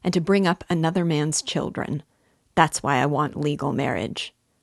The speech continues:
Luzhin replied, in order to make some answer. He seemed preoccupied by something.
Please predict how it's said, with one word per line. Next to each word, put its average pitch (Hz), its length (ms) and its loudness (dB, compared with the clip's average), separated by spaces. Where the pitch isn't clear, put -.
Luzhin 151 380 0
replied, 147 600 -2
in 180 140 2
order 170 280 0
to - 140 -6
make 147 200 -2
some 156 420 0
answer. 123 520 -4
He 190 140 0
seemed 208 540 0
preoccupied - 840 -2
by - 120 -6
something. - 600 -8